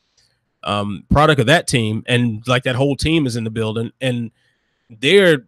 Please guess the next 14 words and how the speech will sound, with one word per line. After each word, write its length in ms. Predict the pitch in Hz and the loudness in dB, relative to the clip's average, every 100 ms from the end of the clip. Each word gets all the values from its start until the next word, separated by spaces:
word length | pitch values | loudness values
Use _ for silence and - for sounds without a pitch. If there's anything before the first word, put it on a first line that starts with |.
| _ | _
you 160 | 147 131 | 0 0
know, 300 | 123 113 - _ _ _ _ _ | 0 -4 -10 _ _ _ _ _
shouting 380 | - 151 139 135 | -4 0 0 0
all 120 | 131 | -2
sorts 240 | 139 123 | -2 -4
of 60 | 117 | -6
stuff 260 | - 131 120 | -4 -4 -4
at 80 | |
Pitbull, 380 | 127 135 117 127 | -2 -2 -2 -4
and 80 | 123 | 0
Pitbull 320 | 156 151 147 | 0 0 -4
is 80 | 127 | -4
standing 360 | - 135 131 127 | -6 -6 -4 -4
there 300 | 123 120 | -4 -6